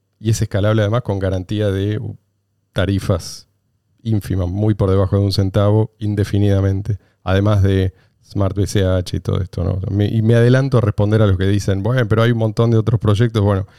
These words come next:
esos otros <laughs> proyectos, eh, por lo general son empresas que emiten tokens. O sea, es algo muy diferente, pero no, no vamos a hablar de, en este momento. Entonces, es impresionante la innovación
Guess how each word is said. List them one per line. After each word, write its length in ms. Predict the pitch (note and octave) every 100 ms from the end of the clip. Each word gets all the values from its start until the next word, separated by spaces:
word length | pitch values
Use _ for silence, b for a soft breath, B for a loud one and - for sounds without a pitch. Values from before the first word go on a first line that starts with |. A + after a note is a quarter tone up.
| b -
esos 320 | C#3+ D#3+ -
otros 240 | C#3+ B2+
<laughs> 200 | - -
proyectos, 680 | D#3 C3+ C3 A#2 - G2+ - b b b b _
eh, 340 | G#2 G2+ F#2+ G#2+
por 120 | -
lo 80 | G#2
general 200 | G2+ A#2+
son 220 | A2+ A2
empresas 520 | G#2+ G2 A2+ G#2+ - G#2+
que 100 | F#2+
emiten 360 | G2 F#2 F#2+
tokens. 540 | - F#2+ - G2+ G2+ - b b
O 60 | G#2+
sea, 120 | G#2+
es 100 | G2
algo 200 | A2+ G#2+
muy 300 | G#2+ A#2 A#2+
diferente, 460 | A2 - F#2 F2 F#2
pero 120 | F#2
no, 100 | G2
no 140 | F#2+ G2+
vamos 200 | G2+ G2
a 40 |
hablar 280 | F#2+ F#2 F#2
de, 120 | - C#3 _
en 120 | G2+ G2
este 200 | F#2+ G2
momento. 360 | F#2+ G2 - - B B B B _ _ _ _ _ _ _ _ _ _ _
Entonces, 200 | - C#3
es 60 |
impresionante 800 | F#3 D3 C3+ C#3 D#3 D#3 D#3 D3+ A3 _ - - _ _ _ _ -
la 220 | G#2+ G#2+
innovación 800 | A2+ A#2 G#2+ F#2 - G3 F3